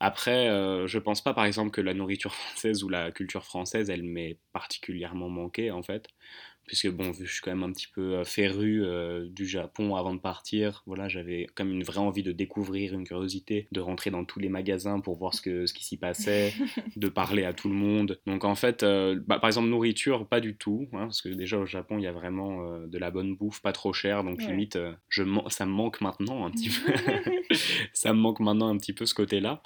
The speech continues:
Speaker 1: Après, euh, oui, je pense que surtout les personnes, euh, sachant que, bah, je voyais, j'étais plus avec mes amis, je me sentais, euh, un peu plus seul jusqu'à que je me fasse un petit peu plus d'amis à l'université. Des fois, t'as aussi envie de passer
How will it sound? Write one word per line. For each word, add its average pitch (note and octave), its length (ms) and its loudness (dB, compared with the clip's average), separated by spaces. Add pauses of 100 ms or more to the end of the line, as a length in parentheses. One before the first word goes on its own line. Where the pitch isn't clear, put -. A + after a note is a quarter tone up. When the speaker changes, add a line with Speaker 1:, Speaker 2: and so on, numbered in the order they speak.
Speaker 1:
Après, A#2+ 480 6
euh, F#2+ 320 6
oui, G2 160 6
je - 80 2
pense - 160 2
que F#2+ 80 2
surtout - 280 4
les F2 100 2
personnes, A2+ 520 2
euh, E2+ 280 -2
sachant F2+ 380 -2
que, D#2 840 -4
bah, E2+ 120 0
je - 100 -4
voyais, F#2 180 2
j'étais F#2 200 0
plus - 200 -2
avec F#2 140 0
mes F#2 180 -2
amis, A#2+ 360 4
je G2 100 -6
me F2+ 60 -4
sentais, F2 520 -4
euh, - 240 -8
un - 60 -10
peu F#2 160 -2
plus G2 220 -10
seul - 320 4 (200)
jusqu'à - 260 -4
que F2+ 120 -6
je - 80 -6
me F2+ 100 -4
fasse F2 220 -6
un F2 60 -8
petit - 100 -14
peu F#2 140 -6
plus F#2 200 -14
d'amis F#2+ 240 -4
à F2+ 40 -2
l'université. F2+ 680 -6
Des G2+ 140 -2
fois, G#2 200 2
t'as G2+ 120 -4
aussi F#2+ 220 -4
envie F#2+ 180 -4
de - 60 -10
passer F#2+ 320 -2